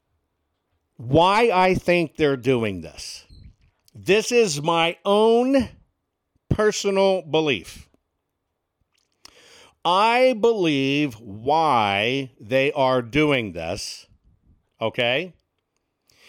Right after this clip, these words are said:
is because it has nothing really to do with Seth Rich. Seth Rich stumbled into something that got his butt killed.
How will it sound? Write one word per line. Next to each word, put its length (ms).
is 340
because 920
it 140
has 320
nothing 520
really 360
to 160
do 240
with 160
Seth 340
Rich. 480
Seth 480
Rich 480
stumbled 500
into 320
something 540
that 260
got 260
his 300
butt 380
killed. 460